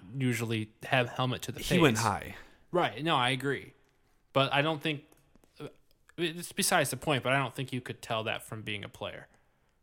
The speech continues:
Speaker 1: Like, on the field, you could, you don't
Speaker 2: He stood over him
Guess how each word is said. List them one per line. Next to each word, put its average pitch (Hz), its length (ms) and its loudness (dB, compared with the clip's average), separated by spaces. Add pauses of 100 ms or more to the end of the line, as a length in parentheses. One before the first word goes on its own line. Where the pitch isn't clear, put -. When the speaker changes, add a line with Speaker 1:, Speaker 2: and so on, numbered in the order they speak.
Speaker 1:
Like, 113 300 -4
on 123 160 2
the 110 60 -2
field, 98 440 -6
you 120 80 -4
could, 113 180 -10 (160)
you 139 140 -6
don't 123 240 -2 (200)
Speaker 2:
He 170 140 -2
stood 175 260 6
over 156 280 8
him 123 300 2